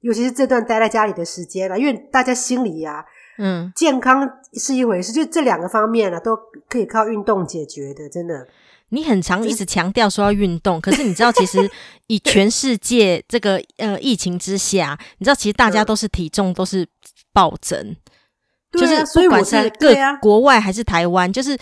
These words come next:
Speaker 2: 在这种疫情之下，
Speaker 1: 没错。
Speaker 2: 大家的不管是心情，还是整个环境的改变，还是心理的压抑，反正就是，而且就可能就是少了活动的空间嘛之类的，这，你知道其实大家都是变胖的呢。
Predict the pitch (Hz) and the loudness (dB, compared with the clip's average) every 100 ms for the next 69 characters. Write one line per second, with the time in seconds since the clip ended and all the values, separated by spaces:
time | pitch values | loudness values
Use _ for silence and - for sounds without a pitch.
0 | - _ 294 262 277 202 165 254 226 185 | -10 _ 0 0 0 -2 -2 -2 -2 -2
1 | 214 202 233 190 175 247 233 233 196 180 | -2 -2 0 0 0 -2 0 0 0 0
2 | 165 - 170 196 214 214 214 214 185 151 | -2 -4 -2 -2 -2 2 2 0 -6 -6
3 | 175 185 214 175 165 175 165 185 214 175 | -6 -6 -6 -6 -6 -4 -6 -4 -6 -6
4 | - - - 208 185 214 233 - - - | -6 -8 -6 -4 -4 -4 -4 -8 -8 0
5 | 226 185 156 156 196 190 180 156 185 165 | 0 0 -6 -4 0 2 0 -2 -8 -6
6 | 185 233 277 - - - _ _ _ _ | -6 -4 -6 -6 -12 -20 _ _ _ _
7 | 220 262 220 262 - 180 190 262 - - | -2 0 0 0 0 -2 -2 -4 -6 -10
8 | - 175 170 170 175 185 208 180 - 175 | -4 -2 -2 -4 -4 -4 -4 -6 -6 -8
9 | 175 165 165 160 - - 196 196 165 156 | -6 -6 -6 -10 -10 -6 -4 -2 -2 -4
10 | 113 262 226 214 269 277 226 240 233 233 | -6 -6 -4 -2 -2 -2 -4 -2 0 0
11 | 220 220 - 202 160 - 165 160 - 92 | -2 -6 -4 -2 -2 -4 -8 -8 -14 -14